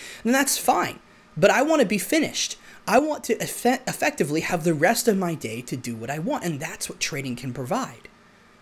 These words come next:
But it's not a get-rich-quick scheme, and it takes a long time. It could take years for you to become a consistently profitable trader. And I know that's not sexy to hear.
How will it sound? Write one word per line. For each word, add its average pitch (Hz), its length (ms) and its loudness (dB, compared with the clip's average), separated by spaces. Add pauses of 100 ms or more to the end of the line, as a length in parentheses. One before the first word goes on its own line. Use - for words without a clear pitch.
(360)
But 247 280 2 (1200)
it's 185 240 -2
not 208 260 2
a 226 60 2
get-rich-quick 135 600 -2
scheme, 120 360 -4
and 185 100 0
it - 140 -6
takes - 500 -4 (140)
a 175 100 -2
long 135 500 0
time. 240 220 -2
It 269 80 -2
could 262 120 2
take 226 220 0
years 185 600 2
for - 140 -4
you 143 180 -4
to 147 80 -4
become 147 240 -2
a 156 40 -2
consistently 151 460 -4
profitable 143 380 -6
trader. 285 240 -4
And 190 160 0
I 226 40 4
know 277 280 6 (280)
that's 226 300 2
not 302 180 0
sexy 247 400 2
to 190 60 0
hear. 208 340 2